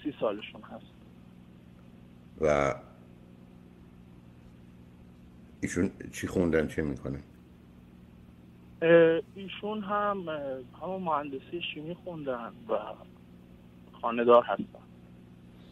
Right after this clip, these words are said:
Speaker 2: خب، حالا بریم سراغ، اه، ویژگی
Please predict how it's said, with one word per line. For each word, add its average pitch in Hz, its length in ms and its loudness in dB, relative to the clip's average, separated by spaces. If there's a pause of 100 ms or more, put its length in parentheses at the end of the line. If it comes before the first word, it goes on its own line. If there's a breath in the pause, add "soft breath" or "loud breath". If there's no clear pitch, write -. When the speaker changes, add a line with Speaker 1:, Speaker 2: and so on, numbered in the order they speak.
(460 loud breath)
Speaker 2:
خب، - 180 0 (140)
حالا 73 220 2
بریم 85 360 2
سراغ، 76 600 4 (760)
اه، 65 340 -2 (1600 loud breath)
ویژگی 71 720 0